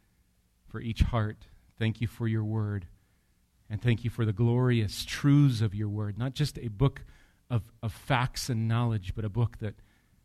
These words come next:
that brings us to your very presence. And Lord, may we today behold our God.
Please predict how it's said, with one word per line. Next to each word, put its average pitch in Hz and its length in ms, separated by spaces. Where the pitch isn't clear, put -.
that 104 120
brings 127 220
us 113 140
to - 120
your 113 100
very 107 240
presence. 104 840
And 113 120
Lord, 117 180
may 127 320
we 131 180
today 110 640
behold 113 600
our 98 140
God. 90 460